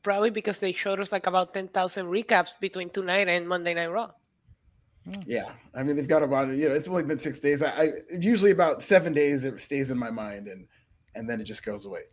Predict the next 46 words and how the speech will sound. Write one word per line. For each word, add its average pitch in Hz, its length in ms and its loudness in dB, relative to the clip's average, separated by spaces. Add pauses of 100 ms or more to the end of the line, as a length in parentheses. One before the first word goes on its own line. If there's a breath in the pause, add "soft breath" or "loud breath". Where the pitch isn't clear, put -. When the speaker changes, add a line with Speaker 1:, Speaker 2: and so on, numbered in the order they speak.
(380)
Speaker 1:
Yeah, 190 260 6
as 180 100 0
soon 240 140 0
as 277 100 2
Saturday 190 400 4
hits, 160 360 -6
it, 180 220 -12
actually, 202 640 0
my 180 220 -4
memory 190 360 6
Speaker 3:
Eight 170 100 6
Speaker 1:
bank - 200 4
Speaker 3:
days, 165 100 -8
Speaker 1:
is - 40 -2
about 185 260 6
Speaker 3:
yeah. - 40 -12
Speaker 1:
to 196 80 0
clear 185 320 2
up 175 200 2
in 175 100 -2
about 170 220 0
five 175 220 -2
minutes 160 320 -10
for 160 160 -10
me, 156 220 -20
so. 160 260 -14 (800)
Speaker 2:
I'm 262 220 6
worried 240 260 8
I'm 180 100 8
Speaker 3:
Yeah. 165 60 0
Speaker 2:
about 160 200 6
to - 80 -16
get 160 160 2
Speaker 3:
<laughs> 165 180 0
Speaker 2:
massively 175 640 4
confused 143 1120 0
by 143 340 4
all 147 220 -2
my 139 260 0
cartel-adjacent 143 920 -2
T 131 160 -2
V 131 160 0
shows, 117 400 -2
because 131 280 0
this 143 220 0
week 143 260 4